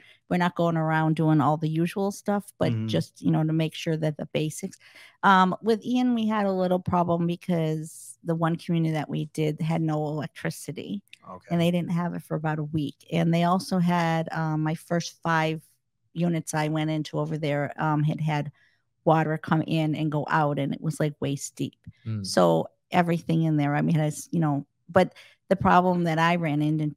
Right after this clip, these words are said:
Speaker 1: into was to notify people and calling 'em and emailing, texting, and the services weren't going through.
Speaker 2: Oh, yeah.
Speaker 1: And so I would, I was over there the next day. We,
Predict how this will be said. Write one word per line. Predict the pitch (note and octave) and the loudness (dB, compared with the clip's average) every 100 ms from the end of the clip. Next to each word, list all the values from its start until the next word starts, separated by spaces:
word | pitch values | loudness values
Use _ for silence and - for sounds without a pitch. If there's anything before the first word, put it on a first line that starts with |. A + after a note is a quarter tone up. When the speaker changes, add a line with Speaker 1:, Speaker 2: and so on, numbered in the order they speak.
| - | -2
Speaker 1:
into | F3 D#3 - D#3 | 0 0 0 -2
was | D3+ D#3 - | 0 -2 -4
to | - E3+ | -4 4
notify | E3+ E3 E3 F3 - E3 - | 6 6 4 0 0 0 -2
people | F#3+ F3+ E3 E3+ | -4 -2 -2 -2
and | - | -4
calling | - E3 E3 E3+ E3+ | -6 -2 -2 0 -2
'em | E3 D#3 | 0 0
and | C#3+ | 0
emailing, | - E3 D#3+ D#3 D#3 | 0 0 0 0 -2
texting, | - E3 - - D#3 D3 | -4 -6 -6 -6 -4 -2
and | D#3+ D#3 D3+ - | -2 -2 -4 -6
the | D#3 D#3 D#3 D3+ D3+ | -6 -4 -6 -6 -6
services | D3 - D#3+ D#3+ - E3+ D#3 | -6 -4 -4 -6 -8 -8 -4
weren't | D3 C#3+ | -4 -2
going | D3 C#3+ | -2 -2
through. | D3+ - D3 - E3 _ - | -2 -6 -8 -8 -12 _ -20
Speaker 2:
Oh, | A2 G#2 | -16 -14
yeah. | G2+ G#2 G2+ G#2 G#2 _ _ - | -12 -8 -6 -6 -10 _ _ 4
Speaker 1:
And | F3 E3 | 6 6
so | - F3 E3 D#3 G2 - | 6 6 8 6 0 -6
I | - F3 | 0 4
would, | F3+ F3 - - | 4 2 0 -2
I | D#3+ | 0
was | D#3+ E3 - | 2 0 2
over | F#3 F3 F3 | 2 4 4
there | E3+ E3 | 2 2
the | |
next | E3 E3 - | 0 -2 -4
day. | F3 E3+ E3 | 0 2 0
We, | D#3 D3+ | -2 -6